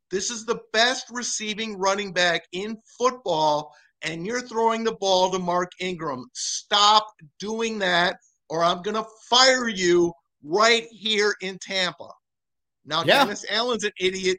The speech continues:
Speaker 1: too, by the way, who should never have been allowed back on the plane to New Orleans. That's another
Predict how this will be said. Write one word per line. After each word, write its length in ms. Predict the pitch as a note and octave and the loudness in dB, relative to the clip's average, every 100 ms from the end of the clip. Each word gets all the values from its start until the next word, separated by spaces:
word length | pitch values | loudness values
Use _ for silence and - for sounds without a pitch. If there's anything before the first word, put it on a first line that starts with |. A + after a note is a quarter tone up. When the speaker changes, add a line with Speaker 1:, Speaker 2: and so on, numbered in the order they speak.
| - | -4
Speaker 1:
too, 260 | A3+ A3+ | -8 -8
by 260 | F3+ E3 D3 | -2 -2 -2
the 120 | C3 | -4
way, 400 | B2+ B2 B2 C3+ _ _ _ | -6 -4 -6 -8 _ _ _
who 100 | F3+ | -10
should 240 | F3+ G3+ F3 | -8 -8 -8
never 380 | F3+ G#3 A3 G#3+ | -2 0 0 -2
have 100 | E3+ | -2
been 140 | F#3 | -6
allowed 340 | F#3 F3 F3 D#3 | -2 0 0 0
back 280 | E3+ E3+ | 0 0
on 140 | F3+ D#3+ | -4 -8
the 80 | D3 - | -12 -10
plane 260 | F3+ F3+ | -8 -8
to 80 | E3 | -8
New 100 | D#3+ | -8
Orleans. 400 | D#3+ D#3+ D3+ C#3 - _ _ | -6 -6 -6 -10 -16 _ _
That's 260 | C#3+ D#3+ D#3 | -10 -8 -8
another 440 | D#3+ D3+ D3 D3 | -8 -8 -6 -8